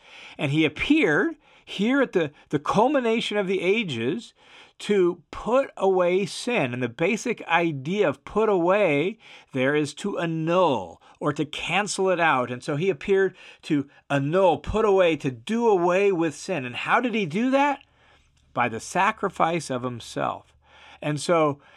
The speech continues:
it, it's not just that the location of his sacrifice was better,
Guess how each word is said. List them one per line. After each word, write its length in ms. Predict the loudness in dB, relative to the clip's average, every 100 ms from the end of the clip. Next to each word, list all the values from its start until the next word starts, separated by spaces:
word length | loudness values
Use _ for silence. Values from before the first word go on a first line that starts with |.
| -20 -14
it, 160 | -12 -8
it's 240 | -8 -6
not 220 | 0 0 2
just 280 | 0 0
that 140 | -2 0
the 100 | 0
location 760 | 0 0 -4 0 2 2 0
of 120 | 0 0
his 120 | -4
sacrifice 920 | -4 -2 -2 -6 -4 -2 -2 -4 -14
was 340 | -6 -4 -4
better, 460 | -4 -6 -4 -6 -6